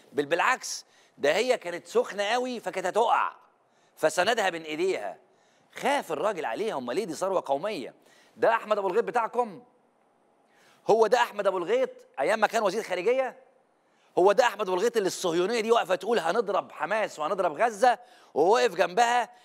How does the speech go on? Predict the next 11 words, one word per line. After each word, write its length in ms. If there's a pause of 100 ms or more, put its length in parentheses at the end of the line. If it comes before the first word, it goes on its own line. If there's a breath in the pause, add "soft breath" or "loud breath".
(160 soft breath)
بيعدل 320
لها 160
المايك 340
كأنه 240
تكنيشن؟ 540 (1700 soft breath)
المعلم 640
بدل 240
ما 80
يقف 180
جنبها 500
هنا 220